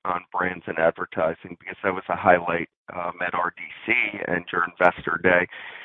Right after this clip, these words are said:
So a couple of questions there. Um, how have the ad tests gone, um, that, that you've been, um, that, that you've been executing on? And do you expect advertising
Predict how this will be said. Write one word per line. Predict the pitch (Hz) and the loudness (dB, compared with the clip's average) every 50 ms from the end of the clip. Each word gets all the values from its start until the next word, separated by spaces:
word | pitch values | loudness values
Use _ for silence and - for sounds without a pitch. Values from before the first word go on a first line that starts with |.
| - - _ - | -20 -20 _ 4
So | 139 127 123 - - - | 6 8 8 8 8 4
a | - _ _ _ _ _ - - | 2 _ _ _ _ _ 0 2
couple | 175 160 - 156 | 2 4 4 2
of | 135 _ | 0 _
questions | - - 120 110 110 - - 117 104 98 95 - - 95 101 98 | 2 6 6 6 6 6 0 -6 -8 -10 -12 -8 2 6 8 10
there. | 95 95 95 95 95 - - _ | 12 12 12 12 10 8 6 _
Um, | - 101 98 101 101 98 - - - - - - - - | 6 8 10 8 8 6 2 -12 -16 -16 -16 -18 -10 0
how | - 151 185 | 4 6 6
have | 220 220 - - | 6 4 2 -2
the | 123 110 101 - _ 92 | -2 -2 -2 0 _ 4
ad | 101 101 98 104 _ - | 6 6 6 4 _ -2
tests | 123 95 85 87 - - - _ - | 0 0 0 0 -2 -8 -10 _ -2
gone, | 90 85 85 82 82 90 - - - _ - | 0 2 2 2 0 -2 -4 -16 -14 _ -2
um, | 95 92 90 87 85 90 _ | 0 0 0 -2 -6 -10 _
that, | 87 92 90 - _ _ _ _ _ _ | -8 -8 -8 -8 _ _ _ _ _ _
that | 92 92 87 _ - | -4 -4 -4 _ -10
you've | 95 92 - _ - | -20 -20 -18 _ -14
been, | 90 92 90 90 87 | -14 -12 -10 -8 -6
um, | 90 95 87 85 - - _ _ _ - - - _ _ - - _ _ _ _ _ _ _ _ 87 | -4 -4 -4 -6 -6 -10 _ _ _ -20 -20 -20 _ _ -20 -20 _ _ _ _ _ _ _ _ -10
that, | - - _ _ | -10 -10 _ _
that | - 98 - - - | 2 2 2 2 -4
you've | 98 98 90 _ - | -10 -10 -10 _ 2
been | 92 92 92 92 - _ - | 4 4 4 4 2 _ 4
executing | 95 95 - - 101 - - - 98 92 87 95 92 92 | 2 2 2 -6 -12 -12 -8 -4 -4 -2 -2 -2 0 2
on? | 90 90 90 90 90 - - - | 2 4 4 4 2 0 -2 0
And | 92 95 98 - - | 0 0 0 -2 -12
do | 113 117 | -12 -10
you | 123 | -10
expect | 127 _ - - - - 110 104 _ - | -10 _ -12 -8 0 0 0 0 _ 2
advertising | 101 95 92 - 92 - - 104 90 90 87 - 90 | 2 2 2 0 -8 -4 0 0 0 0 0 -6 -12